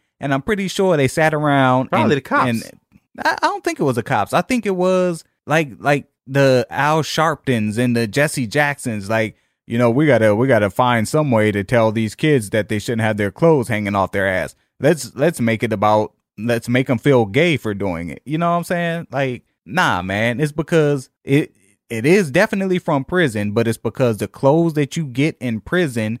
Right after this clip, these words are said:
Speaker 1: don't fucking fit and nobody cares. No, I mean, nor should they, but still, like, they, yeah, but that's the era we came from, is baggy clothes, shit hanging off your ass,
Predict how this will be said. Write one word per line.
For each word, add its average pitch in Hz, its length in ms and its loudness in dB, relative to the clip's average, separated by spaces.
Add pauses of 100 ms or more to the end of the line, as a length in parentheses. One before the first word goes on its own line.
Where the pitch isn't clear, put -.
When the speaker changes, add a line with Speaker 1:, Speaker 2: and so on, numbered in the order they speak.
(200)
Speaker 1:
don't 151 320 2 (360)
fucking 127 420 0
fit 156 420 -2
and 113 180 0
nobody 117 500 2 (100)
cares. 101 640 -6
No, 233 280 0
I 202 100 -4
mean, 185 200 -4
nor 190 160 0
should 139 260 -4
they, 78 220 -6
but 113 320 0
still, 101 480 -4 (120)
like, 147 380 -6
they, 165 380 -8
yeah, 104 260 -2
but 131 160 0
that's 226 160 0
the 208 80 -2
era 185 220 4
we 170 140 0
came 107 200 -2
from, 98 280 -4
is 101 180 -4
baggy 170 400 0
clothes, 117 420 0
shit 143 200 -2
hanging 170 300 -6
off 170 220 -2
your 139 160 2
ass, 104 380 0